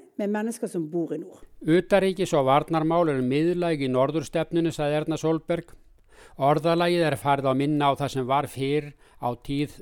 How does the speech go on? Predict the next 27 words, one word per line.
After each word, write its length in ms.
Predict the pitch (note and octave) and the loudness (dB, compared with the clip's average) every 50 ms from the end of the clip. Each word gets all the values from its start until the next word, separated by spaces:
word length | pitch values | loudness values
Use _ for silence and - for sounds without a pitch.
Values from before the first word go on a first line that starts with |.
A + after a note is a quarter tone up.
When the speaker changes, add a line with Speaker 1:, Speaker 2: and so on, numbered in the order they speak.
| - - | -18 -8
Speaker 2:
Thorvald 360 | - C3+ B2 A#2+ B2 B2+ - | -4 -4 -2 -2 -2 -6 -6
Stoltenberg 760 | - - C3 C3+ B2+ - - - D#3+ D#3 C#3 D#3+ D#3+ C#3+ - | -6 -2 -2 -2 -2 -2 -4 -4 -4 -2 -2 -2 -4 -4 -4
þegar 200 | - C3 A2+ - | -4 -4 -2 -2
hann 200 | A#2+ B2 B2+ C3+ | -2 -2 -2 0
var 160 | C#3+ D3 C#3+ D3+ | -2 0 0 0
utanríkisráðherra 880 | D#3 - D#3+ D#3 D#3 D3+ D#3 - - D#3 D#3+ D#3 C#3+ - D#3+ E3+ D#3 - - - - - - - - - | 0 -2 -2 -4 -4 -4 -8 -8 -4 -2 0 0 0 -2 -4 -4 -4 -6 -8 -20 -20 -20 -20 -20 -12 -10
og 140 | D3+ D3+ | -8 -4
eftir 400 | D3 D3+ C3+ - - - - B2 | -4 -4 -4 -4 -8 -6 -6 -6
fall 240 | - - C3 A#2+ - - | -6 -4 -4 -4 -6 -6
Sovétríkjanna. 840 | - - D#3 D#3 D#3+ D3 - - A2+ G#2+ - - G2 F#2 F2 E2 D2+ - _ _ _ _ _ _ - _ _ - - | -8 -6 -4 -2 -2 -2 -4 -4 -10 -10 -10 -10 -12 -12 -12 -14 -16 -18 _ _ _ _ _ _ -20 _ _ -12 -4
Hann 160 | - F#3 F#3+ | -2 -2 -2
kynnti 300 | F#3 G3+ F#3+ D#3 F3 D3 | 0 -2 -2 -2 -2 -2
þá 80 | C3+ A#2+ | -2 -2
nýja 220 | A#2+ B2 B2+ B2+ A#2+ | -2 0 -2 -2 -2
stefnu 460 | - - C#3+ D3+ D3+ - - D#3 D3 | -2 0 0 0 0 0 -2 -2 0
um 60 | C#3 A#2 | 0 4
Barentssamvinnu 840 | C3 C3 C#3 D3+ D#3 D3+ - - - D#3+ D#3 D3+ D#3+ D#3+ D#3+ D#3+ D3 B2+ | 4 6 6 6 4 0 -2 -2 -2 -2 0 0 0 -2 -2 0 -2 -2
og 80 | A2+ | 0
Barentssvæði 920 | - A#2+ A#2+ B2 B2 B2 A#2+ - - - C3 B2 B2 B2+ C3+ C#3+ C#3+ D3+ D#3+ - - - - - - - - | 0 0 2 2 0 0 -2 -6 -8 -6 -2 0 0 0 0 0 -2 -4 -4 -6 -6 -14 -20 -20 -20 -12 -6
þar 100 | F#3+ F3+ | -6 -2
sem 140 | - E3+ D#3 | 0 2 4
Norðmenn 420 | D3 D3 D#3 E3 E3+ E3+ E3+ D3+ | 6 6 6 4 2 0 0 0
hugðust 320 | B2+ C#3+ C3+ B2+ A#2 - - | 0 0 -2 -2 -2 -4 -4
fylla 300 | C#3 C#3 - - C3 A#2+ | -4 -4 -2 -2 -4 -4
tómarúmið 800 | - B2 C3+ C#3+ D3+ D#3 D#3 D#3 D#3 D#3 D#3 D#3 D#3+ D#3 - - - - | -2 0 0 0 2 2 2 2 2 2 2 0 -2 -4 -6 -10 -12 -6
í 120 | C3+ B2+ A#2+ | -4 -2 0
norðri 460 | B2 B2+ D3 D#3+ D#3 D3 D#3 D3 A#2 | 2 2 2 2 0 0 -2 -4 -6